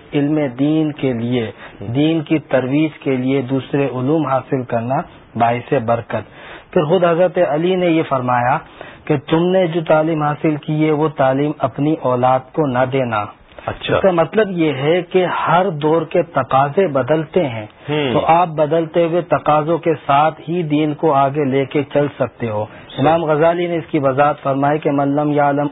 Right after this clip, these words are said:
Speaker 1: عرف الزبان فہو جاہل"،
Speaker 2: ہوں۔
Speaker 1: کہ جو شخص اپنے زمانے کے عرف و عادات سے واقف نہیں، معاملات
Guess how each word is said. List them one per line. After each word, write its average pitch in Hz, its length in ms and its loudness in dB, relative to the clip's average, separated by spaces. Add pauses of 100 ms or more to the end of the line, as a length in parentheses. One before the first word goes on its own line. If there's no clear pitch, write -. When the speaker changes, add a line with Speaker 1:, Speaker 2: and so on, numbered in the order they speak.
Speaker 1:
عرف 135 200 -2
الزبان 139 480 0 (100)
فہو 139 340 0 (380)
جاہل"، 170 400 0 (360)
Speaker 2:
ہوں۔ 107 160 -10
Speaker 1:
کہ 135 120 0
جو 160 320 2
شخص 175 440 0
اپنے 170 440 0
زمانے 151 500 2
کے 170 140 0
عرف 156 320 0
و 180 100 4
عادات 156 360 2 (100)
سے 156 80 0
واقف 135 500 0
نہیں، 143 120 0
معاملات 135 480 2